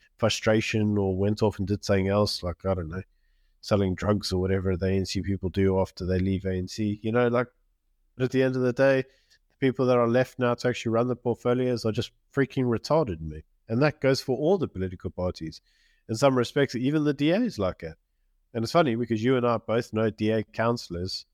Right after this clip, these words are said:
that are like, "You know what we really want? We want to be P-, P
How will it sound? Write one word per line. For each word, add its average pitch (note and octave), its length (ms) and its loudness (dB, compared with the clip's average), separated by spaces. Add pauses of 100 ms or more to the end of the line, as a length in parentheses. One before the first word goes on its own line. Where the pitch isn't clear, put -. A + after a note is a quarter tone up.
(340)
that G#2 160 0
are G#2 100 4
like, G#2 300 4 (280)
"You A2 100 -4
know C#3 180 4
what C3 220 2
we A2+ 140 2
really A2 300 2
want? E2+ 400 -8
We G#2 120 -4
want A2+ 160 2
to G#2 60 -2
be G2 200 -6 (200)
P-, A2+ 360 0 (480)
P D3+ 320 2